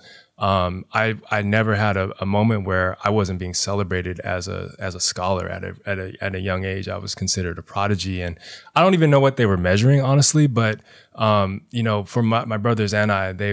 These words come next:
they, they thought that all of us were just, like, incredibly gifted. And I used to be told constantly that I would be the first black president. So can you imagine, like, having that context, like, people believing in you to that degree at a very young age, but then you go to high school,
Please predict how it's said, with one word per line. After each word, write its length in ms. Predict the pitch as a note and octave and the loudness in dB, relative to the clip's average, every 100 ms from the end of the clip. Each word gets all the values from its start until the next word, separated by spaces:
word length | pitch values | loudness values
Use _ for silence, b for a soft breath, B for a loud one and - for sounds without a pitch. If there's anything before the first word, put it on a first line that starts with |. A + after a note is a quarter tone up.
| A2 - | -4 -4
they, 320 | G#2+ G#2 G#2 | -2 -2 -4
they 160 | G#2 | -8
thought 280 | G2+ G#2+ G#2 | -4 -4 -4
that 120 | G#2 G2 | -6 -4
all 220 | G#2 G2+ | -4 -2
of 120 | G2 | -4
us 160 | F#2+ - | -8 -8
were 120 | G2 | -10
just, 200 | G2 - | -10 -8
like, 200 | G2 G2+ | -10 -10
incredibly 580 | G2 - - G2+ F#2 F#2+ | -16 -6 -4 -4 -6 -6
gifted. 400 | G#2+ G2+ G#2 G2 | -6 -4 -4 -4
And 160 | F#2+ | -2
I 60 | G2+ | -2
used 180 | G#2 - | -4 -6
to 60 | |
be 120 | G#2 | -6
told 380 | G2+ G#2 G2+ F#2 _ b b b | -4 -2 -2 -4 _ b b b
constantly 480 | - D#3 E3 A2 G2 | 2 4 4 0 0
that 160 | G2 | 0
I 80 | G2 | 0
would 100 | F#2+ | 0
be 80 | G2+ | -4
the 100 | G2 | -8
first 300 | - G2 - | -6 -8 -6
black 220 | F#2+ F2+ | -10 -8
president. 420 | - G2+ - - - _ b - | -4 -4 -4 -12 -18 _ b 0
So 300 | A#2+ A2+ G#2+ | 4 4 4
can 240 | - C#3 | 2 6
you 100 | D3+ | 6
imagine, 460 | C3+ B2 B2 A#2+ A2 | 6 4 4 4 4
like, 400 | G2 G2 - G#2 | 2 0 -8 -2
having 340 | C#3+ A2+ A2 | 0 2 2
that 240 | A2 A#2 | 2 0
context, 640 | - A#2 A2+ A2+ G#2+ G2+ - | -2 2 2 2 0 -2 -4
like, 140 | G#2+ | -4
people 180 | C#3 C#3 | 0 0
believing 460 | A2+ A2+ B2 A#2+ G#2+ | 2 2 2 4 4
in 160 | G2+ | 4
you 240 | G2 G2 F#2 b b - | 2 0 -4 b b -2
to 100 | A2 | 2
that 180 | A#2 | 2
degree 500 | G#2+ F#2+ A2 A2+ G#2+ | 0 -2 0 2 0
at 120 | G2+ F#2+ | -2 -4
a 80 | |
very 320 | F#2 A2 G#2+ G2+ | -2 0 0 0
young 180 | F#2+ | 0
age, 520 | G#2+ C3+ G#2+ F#2 - - _ _ _ _ _ | 2 2 0 -4 -8 -12 _ _ _ _ _
but 120 | A2+ G#2 | -2 2
then 140 | A#2 | 2
you 80 | A2 | 2
go 140 | G#2+ | 0
to 60 | F2+ | -2
high 200 | F#2 A#2+ | 0 0
school, 600 | - - F#2+ F#2 F2+ | 0 -2 -4 -4 -8